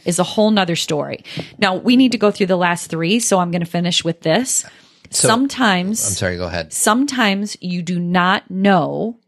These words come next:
Speaker 1: what your action should be or can be or if it's gonna work. And another thing that Winnicott said was, "The acceptance of not knowing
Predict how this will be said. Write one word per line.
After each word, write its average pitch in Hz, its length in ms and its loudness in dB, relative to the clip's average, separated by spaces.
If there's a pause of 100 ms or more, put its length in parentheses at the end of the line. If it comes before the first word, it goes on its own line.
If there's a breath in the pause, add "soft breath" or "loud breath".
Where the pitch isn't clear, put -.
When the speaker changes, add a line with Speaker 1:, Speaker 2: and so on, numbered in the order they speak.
(400)
Speaker 1:
what 190 260 0
your 190 200 2
action 185 640 -2
should 233 360 2
be 254 340 4 (220 loud breath)
or 190 140 6
can 190 400 2
be 170 300 2 (260 loud breath)
or 175 220 4
if 175 140 -2
it's 180 140 -4
gonna 175 180 -2
work. 143 460 -6 (260)
And 180 140 0
another 175 320 4
thing 233 220 4
that 202 120 2
Winnicott 190 480 2
said 165 320 2
was, 151 400 0 (220 loud breath)
"The 190 100 4
acceptance 262 760 2
of 175 200 -4
not 175 280 0
knowing 147 580 0